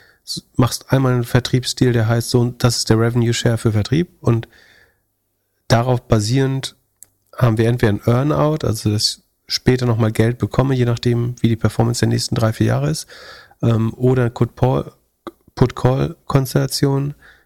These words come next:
Das heißt, äh, die Firma können ihre Anteile, ähm, aktiv verkaufen oder dazu gebracht werden, ihre Anteile zu verkaufen zu gewissen ebit-Multiples,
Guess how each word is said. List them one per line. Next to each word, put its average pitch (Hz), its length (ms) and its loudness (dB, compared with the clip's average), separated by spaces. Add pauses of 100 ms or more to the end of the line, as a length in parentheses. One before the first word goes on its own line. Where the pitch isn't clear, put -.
Das - 200 -2
heißt, 113 380 -2
äh, 120 260 0
die 113 120 -4
Firma 120 340 0
können 123 360 -2
ihre 120 280 0
Anteile, 113 600 0 (760)
ähm, 110 440 0
aktiv - 460 -2
verkaufen 123 680 0
oder 117 200 0
dazu 110 300 -2
gebracht 117 500 -2
werden, 123 220 0
ihre 117 340 -4
Anteile 120 360 0
zu - 120 -6
verkaufen 113 460 -2
zu 120 140 -4
gewissen 117 600 0 (440)
ebit-Multiples, 113 1160 0